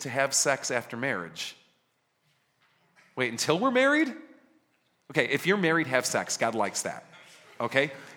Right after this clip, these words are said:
If you're not married, right? God wants you to wait to have sex. Um, why?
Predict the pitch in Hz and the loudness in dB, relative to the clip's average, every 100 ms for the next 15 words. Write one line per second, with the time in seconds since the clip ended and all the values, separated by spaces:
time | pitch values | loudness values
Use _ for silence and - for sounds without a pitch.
0 | - 156 147 151 151 143 135 - - 160 | 0 0 2 4 6 6 4 -4 -2 2
1 | 185 170 - - - _ _ _ 120 135 | 4 2 -2 -20 -20 _ _ _ -2 2
2 | 123 104 95 87 80 - _ _ - 123 | 2 2 -4 -10 -18 -20 _ _ -4 -2
3 | 175 170 - - _ _ 127 147 151 143 | -2 -4 -18 -20 _ _ 0 0 0 -2
4 | 135 127 - 117 120 101 95 98 - - | -2 -2 -8 -8 -8 -6 -6 -8 -18 -16
5 | 92 85 - - 64 - - - - _ | -10 -10 -8 -8 -10 -10 -6 -6 -10 _
6 | _ _ _ _ _ _ _ _ 104 101 | _ _ _ _ _ _ _ _ -8 -8
7 | - 98 101 151 196 | -12 -6 -4 -4 -10